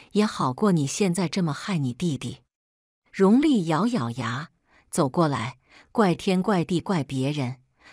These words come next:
怎么不怪你们自己？就是有你们这种是非不分的父母，才会让文瑞落得如今这般田地。”我爸护着我妈：“你给我等着，小贱蹄子！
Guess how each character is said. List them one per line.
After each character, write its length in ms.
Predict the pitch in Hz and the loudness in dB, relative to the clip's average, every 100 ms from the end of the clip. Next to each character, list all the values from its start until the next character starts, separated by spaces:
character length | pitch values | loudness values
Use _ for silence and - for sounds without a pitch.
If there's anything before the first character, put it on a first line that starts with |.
| _ | _
怎 140 | - | 2
么 100 | 180 | 2
不 160 | 180 185 | 2 0
怪 220 | 254 214 | 0 0
你 160 | 160 131 | 0 0
们 160 | 139 | -2
自 220 | - 208 | -2 -4
己？ 320 | 143 127 123 - _ _ - _ | -4 -6 -10 -16 _ _ -20 _
就 160 | 285 | 0
是 180 | 233 208 | 0 0
有 200 | 170 208 | 2 2
你 120 | 254 | 4
们 140 | 139 139 | 2 0
这 180 | 196 165 | 0 0
种 240 | 147 120 | -2 -4
是 220 | 120 - | -4 -4
非 180 | 160 180 | 0 0
不 160 | 175 156 | 0 -4
分 220 | - 180 | 0 0
的 80 | 170 | 0
父 240 | - 180 | -2 -2
母， 360 | 131 123 - - _ - - - | -2 -4 -10 -18 _ -20 -20 -10
才 180 | - 151 | -4 -2
会 180 | 175 | 0
让 240 | 156 156 135 | 0 0 -2
文 220 | 143 151 | -2 0
瑞 220 | 180 185 | 2 0
落 180 | 160 151 | 0 -2
得 140 | 131 | -4
如 240 | 127 143 160 | -6 -2 -4
今 260 | - 196 202 | 0 0 0
这 200 | 226 156 | -2 -4
般 200 | 139 135 | -4 -4
田 320 | - 123 117 | -6 -8 -6
地。” 200 | 156 127 _ _ _ _ _ _ _ _ - | -6 -8 _ _ _ _ _ _ _ _ -2
我 120 | 175 | 0
爸 200 | 214 170 | 0 -4
护 240 | - 196 | -2 -2
着 100 | 170 | 0
我 160 | 135 120 | -2 -2
妈 280 | 131 156 - _ _ _ _ _ | -2 -4 -10 _ _ _ _ _
：“你 140 | 190 | 0
给 120 | 190 | 2
我 200 | 151 147 | 0 0
等 260 | 180 175 120 | -2 -2 -4
着， 240 | 113 139 - _ - - | -4 -6 -8 _ -20 -18
小 320 | - - 151 | -6 -2 -2
贱 200 | 139 202 | 0 0
蹄 300 | 156 - 147 | 0 -2 -2
子！ 220 | 156 170 | -2 -4